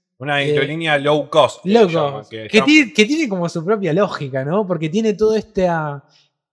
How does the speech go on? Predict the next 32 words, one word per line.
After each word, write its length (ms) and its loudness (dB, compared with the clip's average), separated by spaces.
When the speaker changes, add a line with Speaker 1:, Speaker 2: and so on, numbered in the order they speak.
Speaker 2:
viste 160 2
que 60 4
está 160 0
como 160 2
la 120 4
figura, 420 -4
¿no? 240 -4
Del 400 -6
capitán, 1200 -4
de 140 -14
como 260 -14
super 480 -6
sueldo, 920 -2
la 120 -4
figura 340 -4
de 100 -4
la, 200 -8
de 100 -8
la 80 -12
azafata, 1500 -6
no 100 -10
sé 260 -8
qué, 480 -4
de 80 -4
su 200 -12
belleza, 920 -6
que 120 -4
la 200 -2
ropa, 840 -4
no 100 -14
sé 240 -12
qué, 500 -6